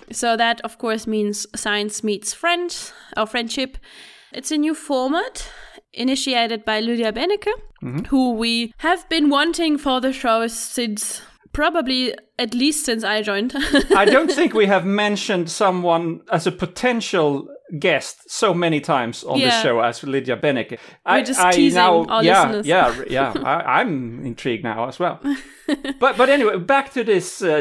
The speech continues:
Speaker 2: W T F. I think that's a good, uh, acronym for it,
Speaker 1: Mm-hmm.
Speaker 2: or, uh, abbreviation.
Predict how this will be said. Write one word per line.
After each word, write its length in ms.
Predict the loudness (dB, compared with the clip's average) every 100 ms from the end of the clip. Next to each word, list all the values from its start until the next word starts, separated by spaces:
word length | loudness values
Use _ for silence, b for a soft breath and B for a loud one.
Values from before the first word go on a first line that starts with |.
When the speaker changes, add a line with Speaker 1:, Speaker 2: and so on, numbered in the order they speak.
| 0
Speaker 2:
W 480 | 2 2 2 0 0
T 240 | 0 0
F. 240 | 2 0 0
I 100 | -2
think 200 | -2 -2
that's 260 | -4 -4
a 40 | -8
good, 320 | -2 -2 0
uh, 400 | -2 0 0 0 -2
acronym 460 | -4 -4 -4 -4
for 260 | -2 0 0
it, 120 | 0
Speaker 1:
Mm-hmm. 180 | 0 2
Speaker 2:
or, 360 | 2 0 -4 -10 -16 -20 -18
uh, 60 | -8 -6
abbreviation. 760 | -2 -2 0 -2 -2 -4 -6